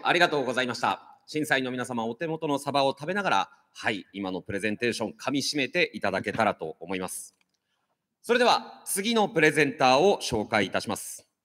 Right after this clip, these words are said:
次のプレゼンターは、クレジットの矢部さんです。準備はよろしいでしょうか？あ、はい。少々お待ちください。あ、ありがたいですね。今、機材チェッ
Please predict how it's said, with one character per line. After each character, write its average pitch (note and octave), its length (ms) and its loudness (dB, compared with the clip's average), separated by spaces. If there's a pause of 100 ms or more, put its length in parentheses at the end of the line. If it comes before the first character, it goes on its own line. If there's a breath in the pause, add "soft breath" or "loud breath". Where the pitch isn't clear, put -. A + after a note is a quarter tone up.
(560)
次 E3+ 160 -4
の E3 100 2
プ - 80 -4
レ B2+ 100 4
ゼ A#2+ 120 2
ン A#2 60 -2
タ A2+ 140 0
ー - 40 4
は、 C#3 460 4
ク C#3+ 60 2
レ E3+ 100 8
ジ C3+ 120 -6
ッ - 80 -20
ト B2 120 -4
の E3 160 -2 (120)
矢 A2+ 100 -4
部 D3+ 60 -2
さ F3+ 140 4
ん D#3+ 40 -2
で D3+ 120 2
す。 - 240 -14 (340)
準 G#3+ 120 0
備 F#3+ 100 2
は C#3 80 2
よ C#3 60 0
ろ C#3+ 40 0
し C#3+ 100 -6
い E3 40 -2
で C3 100 0
し - 60 -6
ょ G#2+ 60 -4
う - 40 -14
か？ E2 160 -8 (1200)
あ、 - 120 -12 (300)
は F2+ 120 -10
い。 A#2 100 -8 (500)
少 G3+ 140 -2
々 C#3+ 120 -2
お G2 40 -4
待 F#2+ 140 -8
ち - 20 -14
く A2 60 -6
だ F2+ 80 -4
さ G2+ 100 -4
い。 F#2 100 -6 (280)
あ、 - 160 -12 (840)
あ G#2 60 -10
り B2+ 80 -6
が B2 60 -6
た C3 100 -4
い - 20 -6
で F#2 80 -6
す - 80 -16
ね。 A2 240 -6
今、 C#3 200 -4
機 - 180 -10
材 G#3 240 -4
チ - 160 -6
ェ F#3 40 -6
ッ - 20 -12